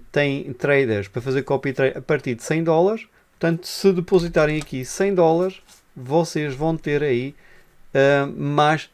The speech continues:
cento e vinte por cento. Isto é, ficam com uma conta aqui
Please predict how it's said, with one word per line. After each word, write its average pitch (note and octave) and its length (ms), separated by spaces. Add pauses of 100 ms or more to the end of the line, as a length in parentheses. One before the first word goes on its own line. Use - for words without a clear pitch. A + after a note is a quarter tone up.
cento F3+ 560
e E3+ 80
vinte D3 400
por D#3 140
cento. A#2 480 (100)
Isto C#3 260
é, C3 140
ficam D3 380
com D#3 120
uma D#3 160
conta C3+ 360
aqui C3 340